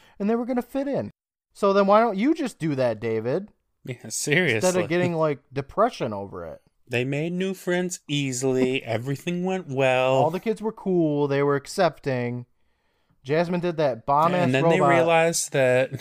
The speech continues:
Speaker 1: <laughs> being upset was just a waste of time, and their stories were stupid.
Speaker 2: Yes. David should take his own fucking advice. Jesus, David.
Speaker 1: Maybe he's just coming up with an ideal situation.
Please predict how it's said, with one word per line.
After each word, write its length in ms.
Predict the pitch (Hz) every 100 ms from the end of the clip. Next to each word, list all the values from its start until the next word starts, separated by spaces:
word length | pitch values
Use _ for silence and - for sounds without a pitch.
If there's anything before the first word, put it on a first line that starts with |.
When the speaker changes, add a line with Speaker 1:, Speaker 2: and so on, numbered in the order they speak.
| - - _ -
Speaker 1:
<laughs> 460 | - - _ _ -
being 540 | 135 156 175 175 170 _ _ _ _ _
upset 720 | 156 156 - 151 143 139 139
was 240 | 117 110 104
just 380 | - - - 110
a 40 |
waste 360 | 113 156 - 175
of 80 |
time, 600 | - 139 135 135 131 131
and 300 | 110 101 98
their 160 | 104 98
stories 560 | - - 131 143 165 156
were 100 | 156
stupid. 800 | - - 120 117 120 120 120 117 _ _ _ -
Speaker 2:
Yes. 140 | 76 _ _ _ _ _ 135
David 240 | 156 208
should 120 | 180
take 160 | 175 151
his 120 | 139
own 160 | 143 143
fucking 340 | 98 95 95
advice. 460 | 92 92 90 87 _
Jesus, 400 | 139 131 - _
David. 340 | 65 64 76 - _ _ _ _ _ _ _ _
Speaker 1:
Maybe 320 | 139 147 156 160
he's 240 | 165 151
just 300 | 151 139 -
coming 300 | - 139 139
up 160 | 135 135
with 180 | 127 135
an 100 | 127
ideal 680 | 120 120 - 151 143 139 117
situation. 880 | - 117 - 110 107 104 - 120